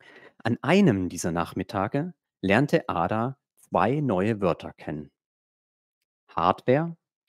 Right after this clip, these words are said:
und Software. Hardware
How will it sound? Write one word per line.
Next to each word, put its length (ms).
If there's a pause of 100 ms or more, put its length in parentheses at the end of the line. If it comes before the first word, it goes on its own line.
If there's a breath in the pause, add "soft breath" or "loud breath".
(340)
und 240
Software. 720 (1400)
Hardware 640